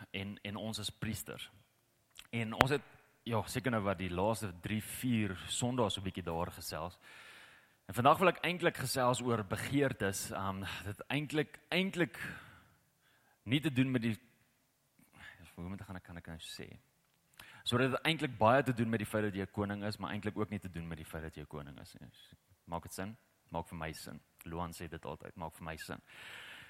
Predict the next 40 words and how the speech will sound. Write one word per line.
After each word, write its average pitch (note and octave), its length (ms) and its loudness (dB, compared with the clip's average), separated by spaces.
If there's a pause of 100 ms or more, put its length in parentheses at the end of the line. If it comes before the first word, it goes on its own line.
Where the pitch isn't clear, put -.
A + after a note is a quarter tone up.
(100)
So, C3+ 240 8
ehm, A#2+ 480 6 (800)
hierdie A2 180 4
is C#3 80 6
die C#3 80 2
gedagte A2 360 4
wat A#2 140 4
ek F2+ 260 -2
by, G2 320 2 (240)
by F#2+ 120 -4
julle F#2+ 220 -2
wil F2+ 140 -4
bring. E2+ 380 -6 (720)
Ek A2+ 160 0
sien B2 560 0 (880)
hoe G#2 100 4
die G#2+ 100 4
Heilige G#2+ 340 2
Gees A2+ 220 2
ons G#2+ 220 -4
as F#2 100 -6
kinders A#2 400 -2 (100)
van F#2+ 160 -2
God G#2 420 0
salf - 680 2
om G2 240 -6
konings G#2+ 420 0
en F#2 100 -8
priesters - 480 -4
te E2 100 -10
wees. D2+ 420 -10 (520)
En G2 100 -4
dan G2 160 0
sien C3+ 360 0
ek F#2+ 240 2
hoe F#2 440 0 (420)
kinders A2+ 320 0
van G2+ 140 -4
die F2+ 160 -4
Here F2+ 380 0